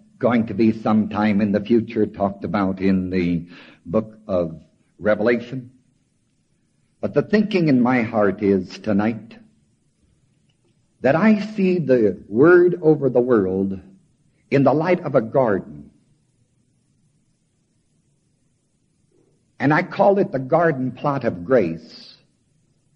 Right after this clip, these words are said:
because most of us, with our abilities, have enough to do to handle one little plot in life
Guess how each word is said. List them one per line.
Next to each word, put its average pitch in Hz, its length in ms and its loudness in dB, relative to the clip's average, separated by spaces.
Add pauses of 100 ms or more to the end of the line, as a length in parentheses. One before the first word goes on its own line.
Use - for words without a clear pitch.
(300)
because 170 560 2 (260)
most 185 500 0
of 113 100 -2
us, 131 240 2 (500)
with 143 280 0
our 156 280 2
abilities, 120 680 2
have 139 220 -2
enough 165 380 -4
to 156 120 2
do 131 320 4
to 127 180 -6
handle 131 420 2
one 180 300 0
little 170 200 2
plot 143 460 -4
in 82 120 -8
life 87 500 -6